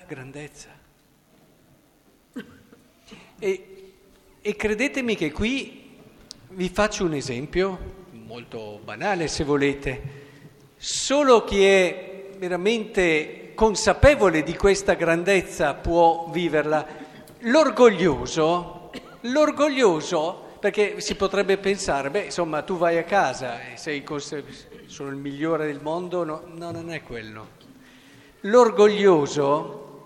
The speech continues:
non è assolutamente consapevole della sua grandezza, tanto che, ditemi se non è vero, si deve difendere continuamente.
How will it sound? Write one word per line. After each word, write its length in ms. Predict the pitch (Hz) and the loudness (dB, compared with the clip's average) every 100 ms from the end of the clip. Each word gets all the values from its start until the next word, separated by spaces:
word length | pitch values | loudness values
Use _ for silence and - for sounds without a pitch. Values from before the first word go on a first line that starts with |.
| - - _ - | -20 -20 _ -20
non 420 | - 165 180 175 180 | -12 -4 0 0 0
è 80 | |
assolutamente 1000 | 170 165 - 170 156 - 165 180 190 185 214 | 0 -2 -4 -4 -4 -4 -2 -2 -4 -6 -6
consapevole 840 | 147 143 - 120 143 135 113 110 | -4 -6 -8 -6 -6 -8 -10 -12
della 200 | 107 110 | -14 -16
sua 220 | - 110 | -16 -16
grandezza, 640 | 110 113 110 110 104 - - - _ _ _ - - - - - | -16 -18 -18 -20 -20 -20 -20 -20 _ _ _ -20 -20 -20 -20 0
tanto 480 | 165 160 170 185 - | 2 2 2 0 4
che, 640 | 202 208 254 - - - - - - - - - - | 6 6 6 0 -12 -16 -18 -20 -20 -20 -20 -20 -20
ditemi 460 | - 185 180 170 156 | -8 -6 -2 -4 -4
se 180 | - 160 | -4 -4
non 160 | 156 | -2
è 80 | 175 | -2
vero, 600 | 190 202 233 247 - - | 0 0 2 -2 -4 -16
si 220 | - - 185 | -10 -6 0
deve 280 | 185 180 | 0 0
difendere 640 | 180 180 - 185 190 208 208 | -2 -4 -2 -2 0 -2 -2
continuamente. 1080 | 180 151 160 143 135 170 175 123 - 101 | -6 -6 -6 -6 -6 -4 -6 -8 -16 -20